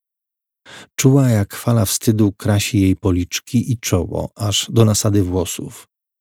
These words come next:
Płonęła nie tylko z zażenowania, ale i gniewu. Żeby nie dość było tych emocji, gdy dotarła pieszo pod dom, zadzwonił telefon. Wyjęła go z torebki i spojrzała na numer.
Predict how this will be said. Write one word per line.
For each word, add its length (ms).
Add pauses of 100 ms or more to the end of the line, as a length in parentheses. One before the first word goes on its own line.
(160)
Płonęła 400
nie 140
tylko 380
z 40
zażenowania, 920 (160)
ale 300 (120)
i 120
gniewu. 680 (920)
Żeby 260
nie 160
dość 420
było 240
tych 220
emocji, 640 (240)
gdy 160
dotarła 440
pieszo 400
pod 300
dom, 300 (260)
zadzwonił 540
telefon. 560 (720)
Wyjęła 360
go 140
z 80
torebki 540
i 60
spojrzała 600
na 140
numer. 460